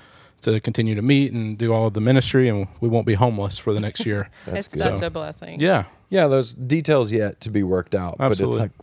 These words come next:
Speaker 2: like, it's really great news that,
Speaker 1: Yeah.
Speaker 2: guys, God's just orchestrated this whole process.
Speaker 1: Mm.
Speaker 2: He really, really has. I've felt genuinely carried along, and this feels like, I mean, it's not final. We'll work out the details, but this kind of feels like the next step of God
Speaker 1: Absolutely.
Speaker 2: just,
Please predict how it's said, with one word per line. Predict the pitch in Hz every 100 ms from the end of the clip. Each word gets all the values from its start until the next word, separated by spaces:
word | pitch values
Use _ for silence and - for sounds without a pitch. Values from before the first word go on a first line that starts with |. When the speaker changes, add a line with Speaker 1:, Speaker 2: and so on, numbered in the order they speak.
| 73
Speaker 2:
like, | 113
it's | - 92
really | 104 107 92
great | 85 98 87
news | 98 90 82 -
that, | 98 90 -
Speaker 1:
Yeah. | 120 101 - - _
Speaker 2:
guys, | - 226 196
God's | - 202 175
just | 143 120
orchestrated | 101 104 104 - 92 82
this | -
whole | - 95 95 92 90
process. | - - - - - 117
Speaker 1:
Mm. | 101
Speaker 2:
He | 135
really, | 117 101 113 127 120 113
really | 101 95
has. | 101 85 107
I've | 117 107
felt | - 90 - _ _ _ -
genuinely | 107 117 123 127 123 110 104 101 95
carried | - 95 90 87
along, | 85 85 80 76
and | 85
this | 107
feels | - 120 117 98
like, | 98 90 - _ - _ -
I |
mean, | 156 147 -
it's | 135 -
not | 131 131 123
final. | 107 104 107 104
We'll | 104
work | 101 101
out | 104 92
the |
details, | 92 90 90 87 -
but | 92
this | -
kind | - 90
of | 85
feels | 82
like | 82 82
the | 87
next | 80 -
step | - - -
of | 85
God | 127
Speaker 1:
Absolutely. | - 143 131
Speaker 2:
just, | 120